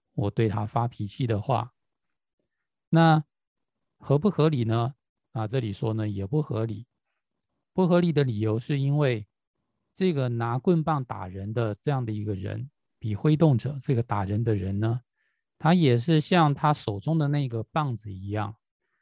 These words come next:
是被别-，被嗔心所怂恿的。也就是说，他同样呢，也是一个被意识的一个，呃，一个工具人的意思。啊，因此他故又呢，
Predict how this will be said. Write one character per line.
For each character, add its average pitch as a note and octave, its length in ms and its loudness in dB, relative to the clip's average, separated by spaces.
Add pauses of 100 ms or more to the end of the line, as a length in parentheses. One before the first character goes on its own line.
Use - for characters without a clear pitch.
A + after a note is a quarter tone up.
(380)
是 D3 560 2 (260)
被 D3 280 2
别-， A#2+ 420 -6 (100)
被 D#3 300 2
嗔 F3+ 380 2
心 F3 280 4
所 G#2 280 -4
怂 G#2+ 260 -6
恿 A2 320 -2
的。 B2 180 -10 (160)
也 A2+ 120 -2
就 C#3+ 120 4
是 E3 100 6
说， E3 200 4
他 E3+ 200 0
同 C3+ 240 2
样 E3 240 6
呢， A#2+ 100 0
也 G#2 200 -2
是 C3+ 200 -6
一 B2 140 -4
个 A#2 260 -2 (480)
被 C#3+ 300 0
意 F#3+ 220 0
识 G#2+ 260 -6
的 G#2 320 -4
一 B2 140 -4
个， G#2+ 300 -2 (800)
呃， A2+ 260 -2
一 A#2 100 -4
个 A2+ 220 -2
工 D#3 240 2
具 E3 200 4
人 G2+ 340 -4 (320)
的 A2 100 -6
意 A2 160 -4
思。 D3+ 260 -10 (960)
啊， A2 320 0 (420)
因 F3+ 200 6
此 C3 180 2
他 C#3 180 6
故 E3 260 4
又 D3 200 6
呢， A#2 300 0